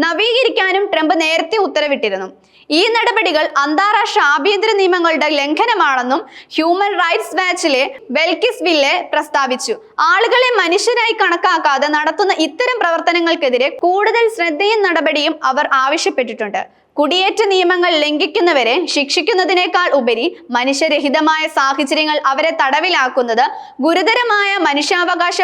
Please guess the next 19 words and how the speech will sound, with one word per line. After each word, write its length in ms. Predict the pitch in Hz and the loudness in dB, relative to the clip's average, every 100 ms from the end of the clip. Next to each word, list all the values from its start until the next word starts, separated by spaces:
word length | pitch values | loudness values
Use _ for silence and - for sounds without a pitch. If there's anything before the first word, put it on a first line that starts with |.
| - | -2
പ്രശ്നങ്ങളിലേക്ക് 800 | 285 285 359 392 330 285 262 302 | -2 -2 -2 0 0 0 0 -2
നയിക്കുന്നു. 400 | 247 202 220 202 180 - - - 262 | -2 -2 -2 -4 -8 -14 -20 -6 0
യു 100 | 339 392 | 2 2
എസ് 140 | 494 466 | 0 0
ഭരണകൂടത്തിന്റെ 720 | 494 480 466 508 466 480 392 - 294 | 0 0 0 0 0 0 0 0 2
ഈ 20 | 415 440 | 2 2
സമീപനം 540 | 403 370 320 294 311 427 254 | 2 2 2 0 -2 -4 -2
ലോകമെമ്പാടുമുള്ള 1040 | 277 302 330 359 320 320 381 427 381 330 311 277 | 0 0 0 0 0 0 0 0 2 2 2 0
മനുഷ്യാവകാശ 720 | 262 277 339 320 320 320 330 330 339 | -2 -2 -2 -2 -2 -2 -2 -2 0
സംഘടനകളെയും 800 | 415 294 349 370 349 285 226 254 - - - - | -2 0 -2 0 2 2 2 0 -4 -12 -20 -2
സർക്കാരുകളെയും 800 | 339 339 339 508 508 403 339 359 285 | -2 0 2 2 2 2 2 0 0
വിമർശനത്തിന് 600 | 277 302 320 349 330 311 240 | 0 0 -2 -2 0 -2 -2
വിധേയമാക്കിയിട്ടുണ്ട്. 840 | 240 269 311 254 - 220 190 151 123 - _ _ _ _ | 0 2 2 0 -2 -6 -6 -10 -10 -12 _ _ _ _
കുടിയേറ്റം 520 | 359 359 480 480 480 - 339 | 0 2 0 0 0 0 0
ഒരു 100 | 302 311 | 2 2
ആഗോള 300 | 330 370 427 427 | 2 2 2 2
പ്രതിഭാസമാണ്. 800 | 359 269 277 339 330 254 185 160 - _ - 247 | 2 2 2 0 0 0 0 -2 -8 _ -4 0
അതിനെ 260 | 269 277 370 269 | 2 2 0 0
മനുഷ്യാവകാശമായി 1080 | 254 302 359 392 440 415 427 453 427 359 349 | 0 0 0 2 2 2 0 0 0 2 0